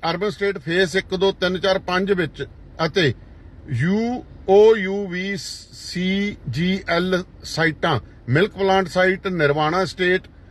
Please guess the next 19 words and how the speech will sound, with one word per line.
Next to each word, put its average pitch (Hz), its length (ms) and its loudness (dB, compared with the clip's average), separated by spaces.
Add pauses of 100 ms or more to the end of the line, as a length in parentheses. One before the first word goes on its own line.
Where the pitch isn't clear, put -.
(480)
ਜੋ 170 220 6
ਵੀ 233 260 0
ਸਰਕਾਰੀ 180 460 0
ਕਲੋਨੀਆਂ 170 460 -4 (100)
ਉਹਨਾਂ 208 280 -2
ਦਾ। 139 200 0 (280)
ਸੋ 196 300 2 (240)
ਜ-, 151 300 -4
ਜ਼ਿਲ੍ਹਾ 180 260 2
ਮੈਜਿਸਟ੍ਰੇਟ 190 440 -2
ਨੂੰ 196 140 -4
ਬੇਨਤੀ 175 340 -4
ਕੀਤੀ 165 260 -6
ਹੈ 185 60 0
ਕਿ 202 240 -6
ਇਹ 214 240 4
ਕੰਮ 175 300 -6
ਦੇ 180 100 -4
ਲਈ 170 220 -6